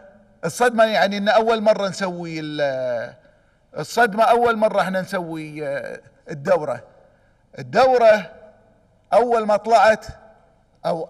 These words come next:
أول قرار وزاري بشأن دخول المرأة الجيش الكويتي سنة ثمانية وثمانين، ألف وتسعمية ثمانية وثمانين، في وقتها كان المغفور له الشيخ سالم الصباح وزيرا للدفاع، هو اللي صدر، صدر القرار.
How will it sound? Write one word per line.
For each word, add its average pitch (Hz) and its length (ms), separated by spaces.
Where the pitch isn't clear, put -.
أول 254 360
قرار 214 380
وزاري 190 720
بشأن 175 600
دخول 214 380
المرأة 202 400
الجيش 196 400
الكويتي 214 680
سنة 220 300
ثمانية 214 540
وثمانين، 170 520
ألف 202 260
وتسعمية 190 540
ثمانية 202 340
وثمانين، 202 600
في 208 120
وقتها 220 360
كان 214 280
المغفور 214 420
له 214 380
الشيخ 214 280
سالم 214 300
الصباح 208 440
وزيرا 190 400
للدفاع، 170 560
هو 202 200
اللي 285 180
صدر، 220 380
صدر 190 380
القرار. 165 460